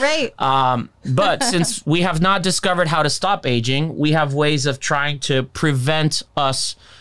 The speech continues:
Speaker 2: from looking our age or, uh, um, worsening our aging. So, um, these treatments have to have some sort of maintenance.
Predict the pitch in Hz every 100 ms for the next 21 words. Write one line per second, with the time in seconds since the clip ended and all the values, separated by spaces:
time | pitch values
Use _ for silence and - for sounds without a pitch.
0 | - - 165 160 190 - 180 143 127 120
1 | 131 139 151 160 147 147 156 - 143 143
2 | 139 139 - 139 135 135 131 127 123 131
3 | - - 165 - 247 294 170 131 123 117
4 | 101 98 95 95 - 147 131 131 - -
5 | - - - 139 135 135 127 - - -
6 | 131 196 226 - - - 185 165 165 160
7 | - - - 202 202 202 - 170 151 147
8 | - 135 123 - 131 123 123 123 117 110
9 | 101 - -